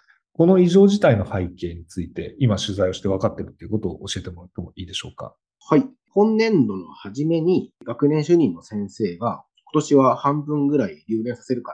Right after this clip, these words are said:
Speaker 2: らなって説明していたっていうことを、複数の学生さんが確かに記憶していると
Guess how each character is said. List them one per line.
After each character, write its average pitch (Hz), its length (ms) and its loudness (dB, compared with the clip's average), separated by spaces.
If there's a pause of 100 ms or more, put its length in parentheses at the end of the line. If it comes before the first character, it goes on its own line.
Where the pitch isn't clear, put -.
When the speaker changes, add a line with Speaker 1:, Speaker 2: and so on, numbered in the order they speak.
(140)
Speaker 2:
ら 139 100 -4
な 143 60 -10
っ - 60 -20 (220)
て 202 140 -2
説 208 220 -10
明 - 160 -6
し - 40 -20
て - 80 -10
い 196 80 -8
た 202 100 -10
っ - 140 -18 (140)
て 180 60 -8
い 160 60 -14
う - 20 -20
こ 95 80 -20
と 95 100 -14
を、 127 300 2 (240)
複 - 180 -8
数 175 180 4
の 113 120 0
学 101 180 -12
生 117 180 -2
さ 113 140 -10
ん 113 100 -10
が 107 100 -12
確 - 260 -14
か 175 80 0
に 143 120 -2
記 101 120 -8
憶 - 180 -10
し - 60 -20
て 98 100 -10
い 87 40 -12
る - 120 -20
と - 60 -20